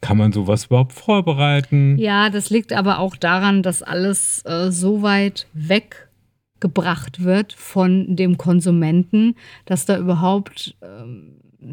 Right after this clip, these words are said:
Speaker 2: ich behaupte jetzt auch mal vielleicht auch nicht nur Jüngere, ich meine, es sind nicht nur Jüngere, aber gerade die auch gar keine Ahnung mehr haben, wo was herkommt, wie was dauert, äh, Dinge zubereiten.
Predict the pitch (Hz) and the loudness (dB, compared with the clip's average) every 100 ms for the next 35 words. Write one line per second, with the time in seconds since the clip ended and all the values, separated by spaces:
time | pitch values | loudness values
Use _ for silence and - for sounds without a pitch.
0 | 151 _ - 156 165 156 - 175 147 - | -18 _ -6 -4 -4 -4 0 0 -2 -6
1 | 135 175 139 170 160 156 - 156 - 165 | -2 0 0 -2 -2 -2 -4 -8 -10 -2
2 | 185 214 202 180 170 226 262 240 247 233 | 2 2 4 2 4 2 2 0 -2 -2
3 | 180 180 165 165 - 180 175 - - - | -4 -4 -2 -2 0 0 0 -4 -14 -16
4 | - - 175 175 170 180 220 220 226 226 | -16 -6 0 2 4 4 2 2 -2 -2
5 | 170 170 175 175 - - - - 165 180 | -2 0 0 -2 -8 -20 -20 -6 -2 2
6 | 185 175 196 233 - 185 - 185 - 190 | 0 2 2 2 0 -6 -4 -4 0 0
7 | 180 - 185 202 196 190 190 185 190 175 | 0 0 2 2 4 2 2 4 2 2
8 | 190 180 175 175 - 180 196 - 226 214 | 0 0 -2 -2 -2 0 0 -2 0 2
9 | 214 - - - _ 196 196 185 175 - | 0 -2 -20 -20 _ 2 4 2 -2 -2
10 | 175 208 220 220 208 - 180 185 180 208 | 0 2 2 0 -2 -6 -2 -2 0 2
11 | 220 202 - 233 226 254 220 220 226 226 | 2 0 0 0 2 2 2 2 2 0
12 | 240 226 226 | 2 2 2